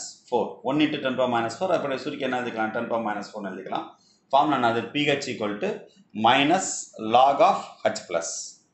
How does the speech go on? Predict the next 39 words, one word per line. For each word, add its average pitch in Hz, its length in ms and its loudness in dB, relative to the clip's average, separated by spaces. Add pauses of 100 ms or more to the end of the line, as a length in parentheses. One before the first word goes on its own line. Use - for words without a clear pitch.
(380)
இப்போ - 200 -4
P 147 140 6
H 139 180 2
equal 123 120 0
to 123 80 0
minus 113 440 4
log 104 180 6
of, 160 140 6 (420)
இல்ல, 139 280 0
H 151 40 0
plus-னுடைய 147 380 0
செறிவு 135 300 0
என்ன 123 100 4
கொடுத்துருக்காங்க? 113 380 0
ten 117 200 2
power 107 300 2
minus 123 280 -4
four. 90 160 -4 (420)
வழக்கம் 127 300 4
போல 131 140 6
ஜீரோ 120 300 4
போட்டோம். 101 460 2 (280)
இதுக்கு 127 280 2
லாகிறது 135 340 6
என்னது? 113 500 4
மைனஸ் 113 440 4
ஃபோர். 151 220 0
மைனஸா 139 520 4
மைனஸ் 120 240 0
ஃபோர் 110 140 -4
ஆயிரும், 101 300 0
பிளஸ் 113 280 0
ஃபோர் 107 140 4
ஆயிரும். 95 180 6
அப்போ 127 140 -6
பி 113 220 -4
ஹெச் 107 160 -2
மதிப்பு 92 300 -10
வந்து 143 380 -6